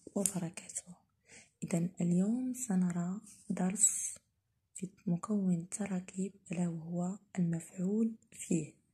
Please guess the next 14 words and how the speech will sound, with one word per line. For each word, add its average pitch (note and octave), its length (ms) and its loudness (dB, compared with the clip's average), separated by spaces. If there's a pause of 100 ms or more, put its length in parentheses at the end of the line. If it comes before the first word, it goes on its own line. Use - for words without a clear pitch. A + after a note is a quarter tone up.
(520)
الوحدة F#3 720 -2 (100)
السابعة، F3+ 800 0 (260)
مرجع F3 560 -4 (520)
مرشدي F3+ 680 0
في - 140 -6
اللغة E3+ 480 -4 (260)
العربية، F3+ 580 -4 (600)
من D#3+ 120 -2
تقديم G#3+ 760 -2 (140)
أستاذة F3+ 640 -4 (260)
سناء. E3 440 -2 (1160)
إذن F3+ 260 0 (100)
أولا G#3 520 0 (140)
سنبدأ G3+ 680 2